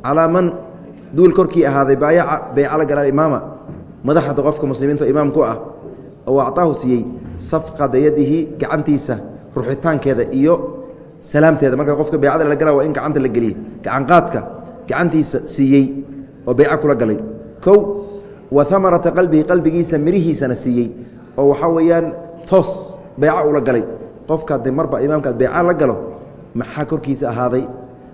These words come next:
Maxaa waxaa weeyaan laga rabaa? Maxaa ku waajibay? Waa inuu, muxuu ahay, baycadaas laazimo. Waa inuusan gacanta baycada ka siibin.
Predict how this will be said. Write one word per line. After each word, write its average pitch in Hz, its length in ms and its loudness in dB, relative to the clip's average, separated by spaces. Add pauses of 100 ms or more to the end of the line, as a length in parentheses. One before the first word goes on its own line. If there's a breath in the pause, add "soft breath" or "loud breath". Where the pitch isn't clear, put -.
(120)
Maxaa 135 300 -2
waxaa 143 220 0
weeyaan 151 360 4 (140)
laga 135 200 2
rabaa? 139 300 4 (840)
Maxaa 127 220 -2
ku 156 160 2
waajibay? 143 400 4 (500)
Waa 113 120 0
inuu, 127 140 2
muxuu 120 200 -2
ahay, 120 120 0
baycadaas 117 420 0
laazimo. 110 360 0 (360 loud breath)
Waa 139 120 0
inuusan 143 360 0
gacanta 139 280 -2
baycada 123 300 -2
ka 127 100 -6
siibin. 120 300 -2